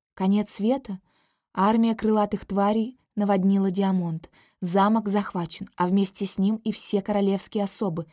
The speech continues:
в том числе Витриция. Но свадьба... Говорят, что свадьба всё же будет. Как такое возможно? Если стратумы так сильны, почему они просто не избавятся от тех, кто им не угоден?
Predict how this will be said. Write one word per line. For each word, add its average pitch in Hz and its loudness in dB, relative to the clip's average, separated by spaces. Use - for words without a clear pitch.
в - -20
том 185 -2
числе 190 -4
Витриция. 190 -6
Но 190 4
свадьба... 180 -2
Говорят, 202 0
что - -6
свадьба 226 0
всё 226 -4
же 220 -4
будет. 202 -2
Как 220 -4
такое 240 -2
возможно? 233 -2
Если 240 2
стратумы 220 0
так 220 -4
сильны, 196 -2
почему 214 -2
они 233 0
просто 220 -4
не 220 4
избавятся 202 -4
от - -10
тех, 233 -4
кто - -4
им 202 4
не 208 4
угоден? 214 0